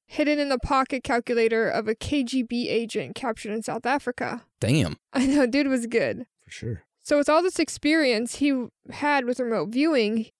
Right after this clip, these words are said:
Speaker 1: he described in this video that I have this little clip of, like, when you would use remote viewing, kinda like what's, he gave a couple examples. I just thought the way he described it was notable to have you guys listen to.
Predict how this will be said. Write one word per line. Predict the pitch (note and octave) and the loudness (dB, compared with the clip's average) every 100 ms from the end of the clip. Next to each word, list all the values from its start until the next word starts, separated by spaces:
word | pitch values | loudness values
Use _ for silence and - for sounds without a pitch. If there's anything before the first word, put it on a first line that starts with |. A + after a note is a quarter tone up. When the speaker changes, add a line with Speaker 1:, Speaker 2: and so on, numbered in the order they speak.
| _ _ _ | _ _ _
Speaker 1:
he | D4+ | 0
described | C4 C#4+ - - D4 D#4+ D4 A#3+ | 2 0 0 2 4 4 4 2
in | C4 | 0
this | C4+ A#3+ | 0 -2
video | A3 C#4+ C4+ A#3 E3+ D3 A3+ A#3+ _ _ _ _ - | 0 0 2 2 2 2 -2 -4 _ _ _ _ -6
that | B3 B3 | 0 2
I | |
have | B3 | 0
this | A#3 - | -2 0
little | B3 | -2
clip | - C#4 B3+ | 0 0 2
of, | A3+ A#3 A3+ - _ - | 4 4 0 -12 _ 0
like, | C4 B3 | 0 2
when | A#3+ C#4 D4 C4+ | 2 2 2 0
you | - C4 | 0 0
would | C4 A3 | 2 0
use | A#3+ C4 B3 A#3+ | 2 2 2 0
remote | A#3 A3 F3+ | 0 0 0
viewing, | A3 A#3 F#3 D#3 G#3 | -2 -2 0 -2 -4
kinda | - B3+ | -2 0
like | A3+ A#3 | 0 0
what's, | B3+ B3 - - - _ _ _ _ | 0 -2 -2 -12 -14 _ _ _ _
he | C#4+ | -2
gave | E4 F4+ | 2 2
a | D#4+ | 4
couple | F4 C#4+ | 2 4
examples. | B3+ A#3 B3+ B3 A#3+ E3 G#3+ | 2 2 0 0 -2 -2 0
I | A#3+ | 0
just | C#4 | 0
thought | D#4 C#4+ | 0 0
the | C4+ | 2
way | C4+ | 2
he | A#3+ | 2
described | B3 - A#3+ A3+ A3 | -2 -2 -2 0 0
it | F#3+ - - _ C4 | -2 -4 -10 _ -6
was | A#3 A3+ | -4 0
notable | A#3+ A#3 G#3+ G#3+ A3+ - | 2 2 2 0 -2 0
to | B3 | -2
have | A#3 G#3+ | 0 -4
you | G#3+ | -4
guys | C#3+ D3 - | -4 -4 -6
listen | - G3 | -8 -10
to. | - - B3+ | -10 -10 -12